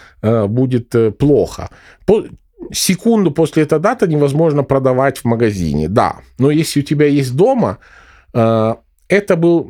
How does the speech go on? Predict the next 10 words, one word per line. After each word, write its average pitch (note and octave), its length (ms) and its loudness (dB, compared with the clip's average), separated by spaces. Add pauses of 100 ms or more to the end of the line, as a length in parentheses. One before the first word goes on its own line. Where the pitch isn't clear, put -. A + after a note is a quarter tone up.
(180)
момент, F3 540 0 (720)
когда, C#3+ 560 0 (320)
э, A2+ 320 2
производитель D3 880 0 (240)
гарантирует D3+ 1040 0 (340)
стопроцентное D3 880 -2
качество. - 600 -4 (640)
То D#3 140 4
есть, - 200 -4 (440)
э, A#2+ 180 2